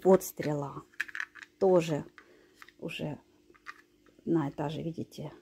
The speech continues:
как бы фирма, но машинки разные, разные наборы. Номер шесть.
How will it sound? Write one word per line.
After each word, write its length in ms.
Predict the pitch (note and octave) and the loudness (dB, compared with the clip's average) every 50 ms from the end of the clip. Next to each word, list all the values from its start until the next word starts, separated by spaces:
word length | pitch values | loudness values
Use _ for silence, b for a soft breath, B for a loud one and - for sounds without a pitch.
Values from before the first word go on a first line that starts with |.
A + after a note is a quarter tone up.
| _ _ - | _ _ -14
как 260 | - - - - - | -12 -12 -12 -10 -12
бы 100 | - - | -12 -12
фирма, 540 | - - - B3+ D4 D#4 F#4 F4 E4+ E4 D#4+ - - - _ _ _ _ _ - _ - _ _ _ _ _ - | -12 -2 2 4 8 10 12 12 12 12 10 6 -2 -20 _ _ _ _ _ -20 _ -20 _ _ _ _ _ -8
но 260 | - - F#3 A3 - - | -4 -4 -2 -2 -4 -4
машинки 460 | F3 E3 - - F#3+ G3 G3+ - - | -6 -6 -4 -2 -2 -2 -2 -2 -2
разные, 440 | E3+ D3 D3+ D3+ D3+ - - D#3+ D#3+ | -2 -2 -2 -4 -4 -2 -2 0 4
разные 320 | E3 F#3 G#3 G3+ G3 F#3 | 4 4 4 6 4 6
наборы. 500 | F3+ F3 D#3+ D#3+ D#3 D3+ D#3 - - - - - _ _ - - _ _ _ _ _ _ _ - | 6 6 4 2 0 -6 -8 -8 -8 -10 -16 -20 _ _ -20 -20 _ _ _ _ _ _ _ -10
Номер 340 | - - F3 F3+ F#3+ F#3+ F3 | -2 2 2 2 2 2 -2
шесть. 480 | - - - - C#3 B2+ - - - | -4 -6 -6 -6 -6 -6 -6 -10 -18